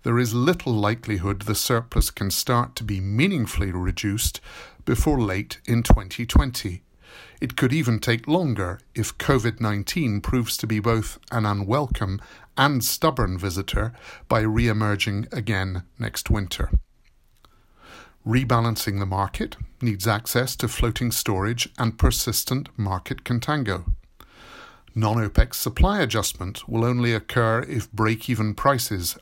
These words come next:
are persistently challenged. And reinforcing the eventual demand recovery,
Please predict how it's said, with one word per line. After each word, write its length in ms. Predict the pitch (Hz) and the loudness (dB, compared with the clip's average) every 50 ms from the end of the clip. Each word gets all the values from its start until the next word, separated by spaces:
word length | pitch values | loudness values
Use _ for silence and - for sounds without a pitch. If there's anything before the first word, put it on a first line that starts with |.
| - | -6
are 120 | - 107 - | -6 -6 0
persistently 840 | - - 113 - - - 120 - - - - 104 - - 117 104 | 6 6 6 6 4 -2 -2 -4 -4 -6 -6 -8 -6 -6 -6 -6
challenged. 680 | - - - 127 120 113 101 87 85 78 - - - - - - - - - - - - - - - - - - - | -4 -2 0 0 0 0 -2 -4 -6 -6 -8 -10 -10 -14 -20 -20 -20 -20 -20 -20 -20 -20 -18 -18 -18 -18 -18 -10 -4
And 260 | - 120 107 104 113 | -2 0 2 2 4
reinforcing 960 | 135 175 185 165 131 117 - - - 220 220 185 - - - 104 95 95 95 95 | 6 6 6 6 4 2 0 0 0 2 2 2 2 0 -2 -2 -2 -2 -2 0
the 120 | 104 104 | 0 0
eventual 540 | 98 90 95 123 143 170 165 - - 123 104 | 0 0 2 2 2 2 2 0 0 0 0
demand 480 | 92 107 98 98 98 98 95 95 90 | 0 0 0 0 0 0 0 -2 -4
recovery, 680 | 95 95 - - - 165 143 113 90 87 90 98 113 | -4 -6 -2 0 2 2 2 2 0 -2 -2 -6 -6